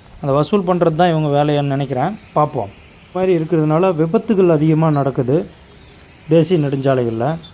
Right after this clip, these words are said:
இவங்களுக்கு அதை பத்திலாம் அக்கறை கிடையாது. ஏன்னா இவங்களுக்கு வந்து ஒ-, அங்க உக்காந்து வசூல் பண்ணா சரி,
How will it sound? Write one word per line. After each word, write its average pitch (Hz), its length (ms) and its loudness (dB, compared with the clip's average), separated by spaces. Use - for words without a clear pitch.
இவங்களுக்கு 196 360 2
அதை 175 180 4
பத்திலாம் 180 360 0
அக்கறை 170 220 0
கிடையாது. 131 300 0
ஏன்னா 156 260 0
இவங்களுக்கு 151 300 0
வந்து 170 160 0
ஒ-, 143 580 -2
அங்க 135 220 -4
உக்காந்து 160 300 0
வசூல் 143 300 -2
பண்ணா 147 240 0
சரி, 147 340 -2